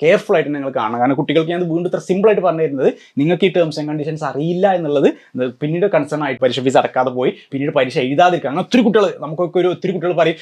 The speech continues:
"ഞാൻ സാറേ അന്ന് പറഞ്ഞ അത്ര വലിയ കാര്യമാക്കിയില്ല, ഇതിങ്ങനെയൊക്കെ ആയിരുന്നു, ഇത്ര വലിയ സംഭവമായിരുന്നു. ഞാൻ കരുതി കുറച്ച്, ആ, നമ്മൾ ആരോടെങ്കിലും പറയിച്ചാൽ നമുക്ക് നമ്മളെ ഒരു, ആ, റെക്കമെൻഡേഷനിലൊക്കെ ഇത് ചെയ്തു തരുന്നു" പറഞ്ഞാൽ ഇത് ഒരു പോർട്ടലാണ്. ആ പോർട്ടൽ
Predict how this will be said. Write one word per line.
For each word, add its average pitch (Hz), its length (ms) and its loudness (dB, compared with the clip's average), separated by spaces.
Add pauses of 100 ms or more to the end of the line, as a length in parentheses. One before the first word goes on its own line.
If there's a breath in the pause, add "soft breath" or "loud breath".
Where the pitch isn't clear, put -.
(160 loud breath)
"ഞാൻ 156 280 4
സാറേ 160 240 6
അന്ന് 160 160 -2
പറഞ്ഞ 160 260 0
അത്ര 151 200 0
വലിയ 160 200 2
കാര്യമാക്കിയില്ല, 147 580 2 (100)
ഇതിങ്ങനെയൊക്കെ 160 420 2
ആയിരുന്നു, 147 240 0
ഇത്ര 175 160 -2
വലിയ 160 180 2
സംഭവമായിരുന്നു. 147 440 0
ഞാൻ 147 240 2
കരുതി 165 260 2
കുറച്ച്, 170 560 -4
ആ, 131 380 0
നമ്മൾ 135 220 -2
ആരോടെങ്കിലും 135 440 0
പറയിച്ചാൽ 127 480 2
നമുക്ക് 131 460 -2 (100)
നമ്മളെ 143 380 0
ഒരു, 160 240 -4 (220 soft breath)
ആ, 127 200 0
റെക്കമെൻഡേഷനിലൊക്കെ 139 720 0
ഇത് 151 460 0
ചെയ്തു 135 240 -2
തരുന്നു" 143 240 -2
പറഞ്ഞാൽ 127 280 -6
ഇത് 156 320 -8
ഒരു 147 100 -8
പോർട്ടലാണ്. 135 520 -2
ആ 117 60 -6
പോർട്ടൽ 123 440 -4